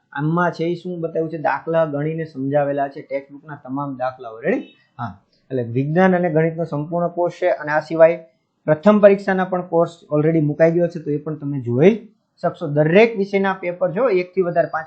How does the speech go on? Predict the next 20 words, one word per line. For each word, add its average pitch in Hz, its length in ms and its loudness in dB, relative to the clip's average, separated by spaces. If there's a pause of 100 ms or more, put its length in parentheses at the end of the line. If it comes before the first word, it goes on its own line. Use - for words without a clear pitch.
પાંચ 165 180 -12
પેપરો 160 300 -8
છે 160 100 -10
નવા 143 380 6
માળખા 143 400 -2
પ્રમાણે, 123 420 -12
એટલે - 520 -14
સંપૂર્ણ 165 440 0
સોલ્યુશન 165 440 0
સાથે 151 340 4
છે. 135 60 -4
આ 143 120 2
સિવાય 151 240 -2
ટૂંક 151 180 -10
સમયમાં 151 340 -10
આઈ 143 80 -12
એમ 151 80 -14
પી 151 100 -12
પ્રશ્નો 143 340 -16
પણ 175 280 -2